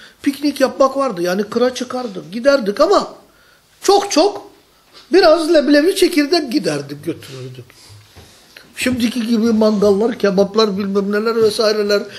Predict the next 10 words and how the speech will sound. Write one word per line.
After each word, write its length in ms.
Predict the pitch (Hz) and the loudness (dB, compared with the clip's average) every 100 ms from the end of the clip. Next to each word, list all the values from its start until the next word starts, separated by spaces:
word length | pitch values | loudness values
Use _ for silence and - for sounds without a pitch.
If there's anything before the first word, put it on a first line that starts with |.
| - | -6
çevirmeler 580 | - 226 226 220 208 240 | 2 4 6 4 2 2
yoktu 420 | 254 494 508 - | 4 4 2 0
yani. 380 | 220 135 110 - _ _ _ _ _ _ _ _ - | 0 0 -4 -14 _ _ _ _ _ _ _ _ 0
Gerçekten 580 | 320 440 359 196 208 156 | 2 4 0 0 -6 -6
yoktu. 320 | 143 - 151 | -10 -12 -4
Yemeğe 420 | 180 196 233 339 | 0 4 4 4
dönüştü. 460 | 302 220 170 - 127 - - - | 0 -2 -6 -12 -14 -16 -20 -8
Ama 220 | 226 330 | 0 2
orada 380 | 349 320 247 302 | 4 2 2 0
insan, 500 | 330 311 294 294 277 | -2 -8 -6 -4 -6